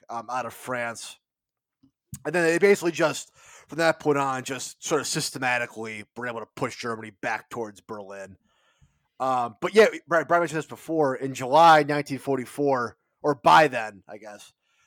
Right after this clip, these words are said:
uh, several German military commanders had basically, like, acknowledged that they were not gonna win, and they wanted to kill Hitler in Project Valkyrie because they figured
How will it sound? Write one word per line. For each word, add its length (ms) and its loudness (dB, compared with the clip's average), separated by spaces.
uh, 80 -2
several 600 6
German 320 -2
military 440 -2
commanders 540 -12
had 120 -16
basically, 380 -2
like, 120 -12
acknowledged 600 -8
that 60 -20
they 60 -14
were 100 -12
not 140 -8
gonna 140 -8
win, 380 -8
and 60 -4
they 60 2
wanted 300 2
to 80 -4
kill 340 2
Hitler 560 0
in 160 -4
Project 480 4
Valkyrie 720 4
because 320 -2
they 120 4
figured 540 -2